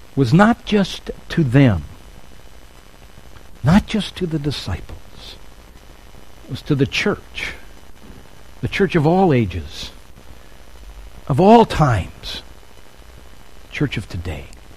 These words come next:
And may we be faithful as individuals and as a church to take our place in the great work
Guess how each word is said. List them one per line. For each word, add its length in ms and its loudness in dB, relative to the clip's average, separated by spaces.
And 80 0
may 140 6
we 200 6
be 160 2
faithful 520 -6
as 160 0
individuals 920 0
and 340 6
as 140 0
a 40 -4
church 560 -10
to 100 -6
take 360 0
our 240 -2
place 720 -8
in 160 2
the 80 -2
great 480 -4
work 360 -2